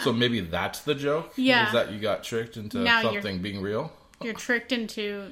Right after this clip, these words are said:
Speaker 2: thinking twice about things that
Speaker 1: Yeah.
Speaker 2: you shouldn't have to.
Speaker 1: The only thing I could think would be a strategy for, like, you know, a movie studio or something like that is, like,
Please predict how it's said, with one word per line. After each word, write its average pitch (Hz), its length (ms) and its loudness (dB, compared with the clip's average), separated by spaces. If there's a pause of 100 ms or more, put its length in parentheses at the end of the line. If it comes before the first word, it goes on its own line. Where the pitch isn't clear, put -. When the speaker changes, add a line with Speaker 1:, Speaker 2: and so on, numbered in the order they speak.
Speaker 2:
thinking 214 320 -6
twice 208 320 -4
about 226 240 -2
things 240 240 -2
that 226 80 0
Speaker 1:
Yeah. - 60 0
Speaker 2:
you 220 60 -2
shouldn't 214 340 -4
have 208 180 0
to. 151 180 -4
Speaker 1:
The 147 260 0
only 196 280 2
thing 185 200 0
I 123 120 0
could 95 180 -10
think 95 380 -6
would 90 100 -10
be 95 160 -4
a 82 160 -4
strategy 90 840 -8
for, 87 340 -4 (260)
like, 73 220 -8 (100)
you 95 120 -10
know, 65 100 -10 (100)
a 87 180 -4 (300)
movie 95 360 -8
studio 101 500 -4
or 90 120 0
something 104 200 -6
like 80 200 -6
that 90 340 -2
is, 87 260 -10
like, 80 520 -8